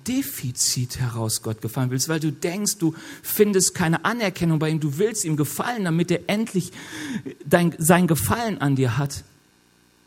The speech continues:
dann wird das immer dazu führen, dass du den Gefallen nie findest, den du suchst.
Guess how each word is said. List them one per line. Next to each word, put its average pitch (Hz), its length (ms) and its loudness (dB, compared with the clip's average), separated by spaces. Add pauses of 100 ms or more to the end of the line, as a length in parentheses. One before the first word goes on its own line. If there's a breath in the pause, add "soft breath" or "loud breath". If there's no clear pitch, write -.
(4000 soft breath)
dann 131 200 4
wird 147 160 4
das 143 160 4
immer 180 260 4
dazu 175 320 0
führen, 123 760 0
dass 123 240 -4
du 123 100 -6
den 120 180 -2
Gefallen 131 520 -2
nie 127 80 -2
findest, 120 480 -6
den 113 140 -4
du 113 100 -8
suchst. 101 560 -10